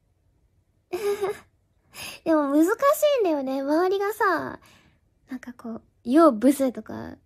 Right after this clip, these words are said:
なんか、「おら、黙っとれ」みたいな時、優し-、こう優しいさ、穏やかな、あ、お、おー、猫バクありがとね。ありがとう。優しい、ね、優しい系のリスナーさんたちが、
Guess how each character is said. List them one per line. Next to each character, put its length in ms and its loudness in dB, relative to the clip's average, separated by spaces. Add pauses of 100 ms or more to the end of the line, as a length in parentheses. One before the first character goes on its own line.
(180)
な 100 -10
ん 40 -10
か、 340 -14 (720)
「お 140 -4
ら、 320 -2 (140)
黙 320 0
っ 60 -2 (120)
と 100 0
れ」 160 -6
み 120 -2
た 100 -8
い 80 -6
な 20 -10
時、 640 -4 (400)
優 100 -4
し-、 300 -6 (200)
こ 80 -2
う 40 2
優 140 0
し 380 -6
い 40 -4
さ、 300 -8 (720)
穏 160 -4
や 160 -4
か 80 -12
な、 100 -12
あ、 120 -6
お、 560 -2
お 20 2
ー、 60 2
猫 260 4
バ 140 2
ク 100 -6
あ 80 -2
り 100 0 (180)
が 60 -2
と 60 0
ね。 300 -4 (760)
あ 40 -10
り 100 -4
が 140 -2
と 220 -4
う。 60 -14 (380)
優 280 -2
し 400 -4
い、 40 -8
ね、 300 -2
優 80 -2
し 320 -6
い 60 -10
系 180 -2
の 80 -4
リ 100 -4
ス 140 -10
ナ 140 -4
ー 20 -2
さ 140 -4
ん 60 -8
た 120 -8
ち 160 -12
が、 340 -14